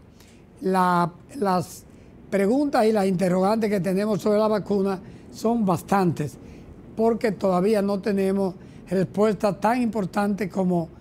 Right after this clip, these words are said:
qué paciente debe ser vacunado eh, a qué edad, a qué efectividad,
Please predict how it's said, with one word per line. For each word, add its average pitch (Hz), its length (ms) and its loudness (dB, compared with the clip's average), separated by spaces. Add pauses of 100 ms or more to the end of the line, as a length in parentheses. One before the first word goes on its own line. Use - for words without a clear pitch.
(420)
qué 247 460 2 (640)
paciente 220 880 0 (280)
debe 202 400 2
ser 208 440 0 (380)
vacunado 185 1000 2 (420)
eh, 170 500 2 (100)
a 180 260 0
qué 214 180 2
edad, 202 340 2
a 165 120 -4
qué 214 260 2
efectividad, 190 920 0